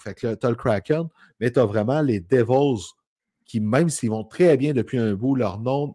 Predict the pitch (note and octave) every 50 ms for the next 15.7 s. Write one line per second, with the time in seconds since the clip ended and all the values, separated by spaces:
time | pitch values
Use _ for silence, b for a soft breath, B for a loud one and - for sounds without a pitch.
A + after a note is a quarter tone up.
0 | _ - - G#2 G#2+ G2+ G2 C#3 C#3+ C3+ C#3 C3 A2+ B2 G#2+ - D3 D3 C3 B2
1 | A2+ A2 G#2 - - C3 B2+ A#2+ A#2+ - A#2 A2+ G#2 F#2 G2 F#2 - - - B2+
2 | D3+ E3 B B B B B B B B B - D3+ F3 E3+ - D3+ C3 B2+ C#3+
3 | D3 - - C3 A2+ A2 B2+ C3+ C3 - C3 A#2 G#2+ F#2+ - - F#2+ G#2 A2+ B2
4 | D3 D#3 - _ _ _ _ _ - G#2 A#2 B2 C#3 D#3 F#3 G#3 G3 - - -
5 | A#2 G#2+ A2 A#2+ D3 D3 B2 - - C#3+ C3+ D3+ C#3+ B2+ A2 G2 - - C#3 D3+
6 | D3 A2+ G#2 G2+ - A2+ G#2 G2 G#2 G#2 G#2 B2 C3+ C#3 B2+ - - - D#3+ E3
7 | D#3 - - A#2 G#2 - A2+ - - C#3 C#3 - - A2+ - - D3 C#3+ C#3+ B2+
8 | A2+ A#2 G#2+ F2+ - - G#2+ F#2 E2 D2 - _ _ _ _ _ _ - A#2 A#2+
9 | - - F3 F3 F3+ F3 - - _ _ _ _ _ _ _ _ _ _ _ _
10 | _ _ _ - - - F#3 F3 - C3+ A#2 - - B2+ B2 A#2+ - C3+ B2 -
11 | G2+ - - B2 G#2+ G2 A#2 C3+ C#3 B2+ - - - D3+ D3 C3 B2+ A#2 G2 G2
12 | B2+ C#3 C#3+ - - _ - G2 - - - - C#3 C3+ C3+ - b b b b
13 | b b b - - D3 C#3+ C#3+ C3+ C3 B2+ B2+ C3+ D3 D3+ D3 - - B2 G#2+
14 | A#2 B2 - B2+ A2 G#2 G2+ F#2+ F#2 G2+ A2 G2+ - - A2 G#2+ G2+ - - -
15 | B2+ A2+ A#2 - - D#3+ C#3+ C3 A#2+ B2 C#3+ D#3 D#3+